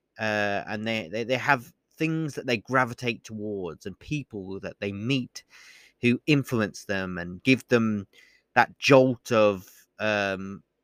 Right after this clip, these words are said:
love or inspiration or what have you at a particular time. And that can be the, the catalyst in what will eventually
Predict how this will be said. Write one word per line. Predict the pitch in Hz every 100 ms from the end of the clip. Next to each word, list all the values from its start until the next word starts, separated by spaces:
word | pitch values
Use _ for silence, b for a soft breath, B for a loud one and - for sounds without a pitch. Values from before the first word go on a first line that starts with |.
| _
love | 123 120 143 135 110 92
or | 95 92 101
inspiration | 127 - - 123 127 123 - - 98 95 90
or | 60 87 87 85 78 65 64 82
what | 80
have | - 110 107
you | 95 90
at | 87
a | 98
particular | - 139 - 110
time. | - 127 127 98 90 _ b b b b b b -
And | 127
that | 139 135 - _
can | - 139 131 131 123 _ _ _ _
be | 139 131 127 123
the, | - 123 120 117 113 -
the | - 117
catalyst | - - 147 - 95 - - - - _ _ _ _ -
in | 117 110 107 104 95
what | 110 127 - _ 123
will | 123 120 113 110 110
eventually | 107 120 120 - 113